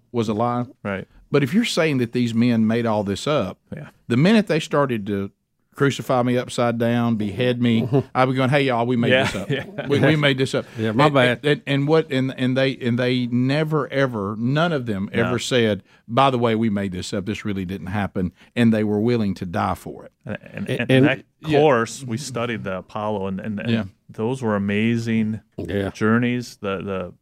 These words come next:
Speaker 2: you know, there's a lot of backstory and stuff. I mean, every
Speaker 1: Mm-hmm.
Speaker 2: one of those were emergency in progress that they
Speaker 1: Yeah.
Speaker 2: all fixed and
Speaker 3: Yeah.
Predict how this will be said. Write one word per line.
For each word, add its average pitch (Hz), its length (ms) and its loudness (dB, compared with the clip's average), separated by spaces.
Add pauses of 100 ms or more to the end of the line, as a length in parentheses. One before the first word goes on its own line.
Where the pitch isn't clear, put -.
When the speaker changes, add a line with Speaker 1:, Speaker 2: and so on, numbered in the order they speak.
(200)
Speaker 2:
you 101 60 -8
know, 92 320 -10
there's 107 160 -2
a - 40 -8
lot 117 180 4
of 92 100 -4
backstory 104 680 -2
and 104 100 -4
stuff. 104 360 -6
I - 20 -4
mean, 101 160 -4
every 113 180 -2
Speaker 1:
Mm-hmm. 104 80 2
Speaker 2:
one 107 120 2
of 101 60 -2
those 92 200 -6
were 90 140 -4
emergency 92 800 -6
in 90 180 -12
progress 87 540 -4
that 87 120 -10
they 113 100 -2
Speaker 1:
Yeah. 110 60 0
Speaker 2:
all 101 180 2
fixed - 580 -6
and 90 240 -6
Speaker 3:
Yeah. 98 240 0